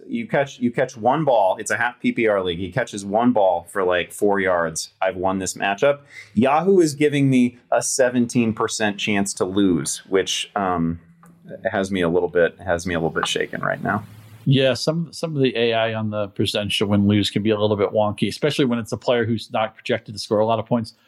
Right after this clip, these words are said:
Speaker 2: Is that a league that takes away points for drops?
Speaker 1: Uh, thankfully, uh, no. I, I don't.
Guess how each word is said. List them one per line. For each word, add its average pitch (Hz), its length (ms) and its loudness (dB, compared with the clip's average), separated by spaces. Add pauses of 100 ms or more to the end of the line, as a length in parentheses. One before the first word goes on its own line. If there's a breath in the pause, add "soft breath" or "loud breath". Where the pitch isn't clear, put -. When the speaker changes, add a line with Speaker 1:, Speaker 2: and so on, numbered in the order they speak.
(460 loud breath)
Speaker 2:
Is 123 140 0
that 170 120 4
a 202 60 2
league 170 280 0
that 151 160 0
takes 151 260 -4
away 135 180 0
points 143 260 -2
for 131 100 -10
drops? - 400 -4 (260)
Speaker 1:
Uh, 143 340 2
thankfully, 202 680 2
uh, 127 220 4
no. 120 580 2 (220 loud breath)
I, 120 160 0 (120)
I 135 120 2
don't. 196 260 0